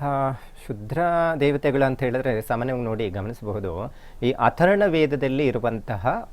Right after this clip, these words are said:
ಒಂದು ಪ್ರಕ್ರಿಯೆ. ಸಾಮಾನ್ಯವಾಗಿ, ಆ, ಕ್ಷುದ್ರ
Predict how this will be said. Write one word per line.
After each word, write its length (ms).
ಒಂದು 340
ಪ್ರಕ್ರಿಯೆ. 600
ಸಾಮಾನ್ಯವಾಗಿ, 840
ಆ, 220
ಕ್ಷುದ್ರ 440